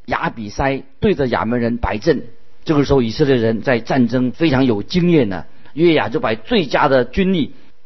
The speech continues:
放在接近叙利亚佣兵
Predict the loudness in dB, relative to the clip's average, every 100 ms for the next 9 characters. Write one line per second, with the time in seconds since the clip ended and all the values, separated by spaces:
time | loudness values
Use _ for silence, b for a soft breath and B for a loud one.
0 | -6 0 0 2 0 -2 0 0 2 0
1 | -2 -2 -2 0 0 0 0 0 0 -2
2 | -2